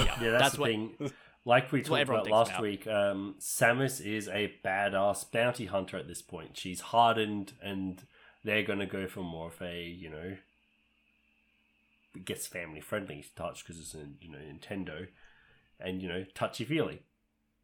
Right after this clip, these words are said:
Speaker 1: Hmm.
Speaker 2: But which, that's kind of against Samus as a character.
Speaker 1: Yeah, it, it would not be an easy adaptation.
Speaker 2: A good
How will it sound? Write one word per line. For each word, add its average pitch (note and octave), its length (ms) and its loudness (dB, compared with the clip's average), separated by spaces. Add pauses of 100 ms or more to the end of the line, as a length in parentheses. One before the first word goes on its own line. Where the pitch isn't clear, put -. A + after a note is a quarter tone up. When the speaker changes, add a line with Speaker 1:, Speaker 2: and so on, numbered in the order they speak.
(220)
Speaker 1:
Hmm. A2+ 180 -4 (320)
Speaker 2:
But E2 160 -10
which, E2+ 180 -12
that's F#2 200 -8
kind F#2 180 -4
of F2 80 -6
against F#2 680 -6
Samus G2 460 -2
as F#2 140 -6
a - 40 -14
character. - 520 2 (2250)
Speaker 1:
Yeah, G#2 240 0
it, C3 200 4
it D#3+ 180 2
would D3+ 220 2
not C#3+ 240 4
be A2+ 160 6
an G#2 80 2
easy G2+ 600 -6 (440)
adaptation. F#2+ 680 -2 (580)
Speaker 2:
A A2 80 -4
good E3+ 400 4